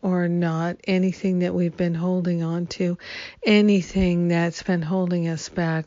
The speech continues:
We're not willing to live in lack, attack, limitation, and separation anymore. So we are calling forth a miraculous healing. We're partnering up to have a miraculous healing. We're grateful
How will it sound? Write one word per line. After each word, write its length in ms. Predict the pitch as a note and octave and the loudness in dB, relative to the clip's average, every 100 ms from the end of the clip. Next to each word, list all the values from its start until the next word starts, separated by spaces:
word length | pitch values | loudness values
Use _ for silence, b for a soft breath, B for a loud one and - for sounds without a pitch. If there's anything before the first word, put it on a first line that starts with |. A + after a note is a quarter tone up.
| - | -2
We're 160 | F3 | 0
not 360 | E3 E3 E3 - | 0 0 -2 -2
willing 460 | F#3+ F#3+ F3+ F3 E3 B B B B - | 0 2 2 0 -4 B B B B -8
to 380 | - F#3 F3+ F3 | 2 6 6 4
live 440 | F#3 F#3+ F#3 F3+ | 4 6 6 4
in 220 | F3 E3 | 2 2
lack, 480 | E3 E3+ E3 E3 - | 2 2 4 2 0
attack, 640 | E3 - F3+ E3 E3 - | -4 -4 -2 -2 -2 -2
limitation, 720 | F3+ E3+ E3 - F3 D#3+ F3+ | 0 0 0 -2 -4 -2 -2
and 180 | E3 D#3+ | 0 -2
separation 800 | - F#3 E3+ F3+ E3+ E3+ - E3 | -4 -4 -2 0 0 0 -2 -2
anymore. 680 | E3 E3 E3+ E3+ E3+ E3 D#3+ B B B B | -2 0 0 0 2 0 -2 B B B B
So 320 | - - G3 | -6 4 6
we 240 | F3+ F#3+ F3+ | 8 8 8
are 140 | F3 | 4
calling 520 | E3 - F#3+ F3+ F3 | 0 -2 0 2 0
forth 420 | E3 - F#3+ F3 | -2 -2 0 2
a 60 | F#3 | 0
miraculous 920 | F3 E3+ E3+ E3 E3 - F3+ E3+ D#3+ | 0 2 2 0 -2 -2 0 0 -2
healing. 600 | - G3 F#3 F3 F3 D#3+ D#3 B B B | -6 0 4 4 4 2 -4 B B B
We're 120 | G3+ | 2
partnering 680 | E3+ G#3 F#3+ F#3+ F#3 F3 E3+ - | 4 4 4 6 2 2 0 -2
up 480 | F3+ F#3+ G3 F3+ - - B B B | 0 2 4 2 -2 -16 B B B
to 180 | - G3+ | 4 4
have 640 | D#3+ - F#3+ F3+ E3+ E3 - | 4 2 4 4 4 0 -2
a 80 | F#3+ | 0
miraculous 920 | F3+ E3+ E3 D#3+ E3 F#3 F3 E3 - | 0 2 0 -2 -4 -2 0 -2 -4
healing. 480 | - F3+ F3 E3+ E3 | -4 -2 0 0 2
We're 180 | F3 E3 | 2 0
grateful 640 | - F3+ F#3 - F3+ E3+ | 0 0 0 0 -2 -2